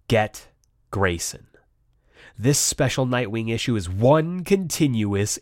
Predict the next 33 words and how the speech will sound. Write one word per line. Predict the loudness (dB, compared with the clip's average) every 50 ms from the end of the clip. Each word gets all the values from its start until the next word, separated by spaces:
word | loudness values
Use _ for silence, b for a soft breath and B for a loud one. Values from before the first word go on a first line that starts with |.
| _ -6
image. | -6 -6 -6 -8 -14 -16 -18 _ -14 -12 -12 -12 B B B B B B
That's | 2 2 2 2 2
right. | 2 4 4 2 0 -2 _ B B B B B B
If | B -2 0
you | 0 0 0
place | 0 2 2 2 2 0 -2
every | -2 -4 -2 -2 -4 -4
page | -2 -2 -4 -4 -4 -4 -4
next | -4 -4 -4 -4 -4
to | -2
each | -2 -2 -2
other, | -4 -2 -2 -2
you'll | -2 -2 -2 -2 0
have | 0 -2 -2
one | -2 -4 -2 0 0 0 0 -4 -4
poster | -2 0 0 0 0 -4 -4
image | -2 -2 -2 -2 -2 -2 -4 -6 -8
in | -6 -6 -4 -4 -6 -6
this | -6 -6 -6 -6
story. | -8 -10 -8 -8 -8 -8 -8 -10 -12 -14 -18 -20 _ _ B B B B B B B B
Now | -6 -2 -2 -2
that | -2 -2 -4 -2
billionaire | -2 0 0 0 0 0 0 -2 -2
Dick | -2 -4 -4 -4
Grayson | -4 -4 -2 -2 -4 -6
has | -8 -8
publicly | -8 -6 -6 -4 -6 -6 -4 -4 -2
dedicated | -2 -2 -2 -4 -4 -6 -6 -6 -6 -6
his | -8 -8 -8 -8
funds | -6 -6 -4 -4 -6 -6
to | -6 -6
save | -4 -4 -2 -4 -4 -4 -2
Bloodhaven, | 0 2 2 2 2 0 -2 -2 -2 -2 -4 -4 -4